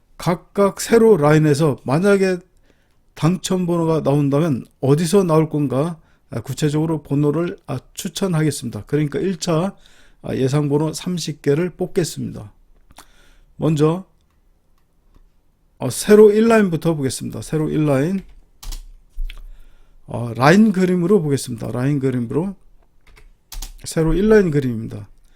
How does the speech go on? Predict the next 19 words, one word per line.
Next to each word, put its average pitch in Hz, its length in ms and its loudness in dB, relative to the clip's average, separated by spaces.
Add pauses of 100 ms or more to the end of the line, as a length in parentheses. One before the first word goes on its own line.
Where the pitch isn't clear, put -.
(340)
요 131 80 -4
세로 214 280 4
일 220 180 2
라인 226 200 6
번호죠. 139 480 0 (760)
어, 110 200 -12
같습니다. 160 720 -4
이렇게 127 320 -12 (1300)
이 202 420 -2
번호와 147 580 -2 (680)
이 175 240 -4
번호가 135 640 -6
같습니다. 117 680 -4 (680)
비교해 127 240 -2
보시면 135 460 -8
일팔십오, 170 720 -4 (100)
일팔십오, 127 600 -6 (760)
삼육사삼, 185 880 -2 (120)
삼육사삼. 139 720 -8